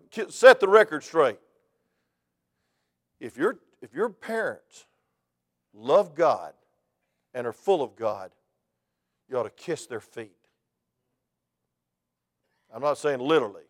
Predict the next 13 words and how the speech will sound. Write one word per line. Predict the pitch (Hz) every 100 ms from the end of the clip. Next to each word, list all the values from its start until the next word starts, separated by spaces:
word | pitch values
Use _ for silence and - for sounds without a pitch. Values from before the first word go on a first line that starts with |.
| _ _ -
but | -
you | 147
ought | 131
to | 120 - _
thank | - 156 147 _ _ _
God | 139 131 117 107 _ _
for | 101
'em. | 85 _ _ _ _ _ _ _ _ _ _ _ _ 147
You | 147
ought | 127
to |
appreciate | 110 _ - 196 185 - 175 165
'em | 160